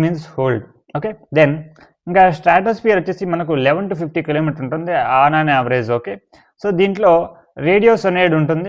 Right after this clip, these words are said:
అంటే ఆ ఈ బెలూన్స్, సోనార్స్ కానీ ఇవన్నీ ఉండడం జరుగుతుంది ఈ దీంట్లో. మీసోస్ఫియర్లో వచ్చేసి మనకు ఫార్టీ, ఫార్టీ to నైంటీ kilometer in between యావరేజ్ సరాసరి ఉంటుంది. ఇందులో మెట్రలాజికల్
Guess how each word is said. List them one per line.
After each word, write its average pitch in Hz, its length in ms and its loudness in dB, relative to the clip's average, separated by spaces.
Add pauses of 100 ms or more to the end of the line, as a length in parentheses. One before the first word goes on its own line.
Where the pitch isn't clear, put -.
అంటే 165 140 -2 (140)
ఆ 151 100 0 (120)
ఈ - 20 -2 (160)
బెలూన్స్, 156 320 -2 (120)
సోనార్స్ 147 400 -2
కానీ 143 180 -2
ఇవన్నీ 135 220 -2 (100)
ఉండడం 135 340 0
జరుగుతుంది 127 400 -2 (340)
ఈ 143 120 -2
దీంట్లో. 135 260 -6 (340)
మీసోస్ఫియర్లో 190 760 2
వచ్చేసి 160 380 -2
మనకు 165 240 0 (320)
ఫార్టీ, 165 440 4
ఫార్టీ 170 260 2 (100)
to 208 80 4 (320)
నైంటీ 156 280 0
kilometer 156 360 0
in 143 140 0
between 156 340 -4
యావరేజ్ 139 340 2 (280)
సరాసరి 127 420 0
ఉంటుంది. 135 260 -6 (440)
ఇందులో 208 260 4 (480)
మెట్రలాజికల్ 208 560 2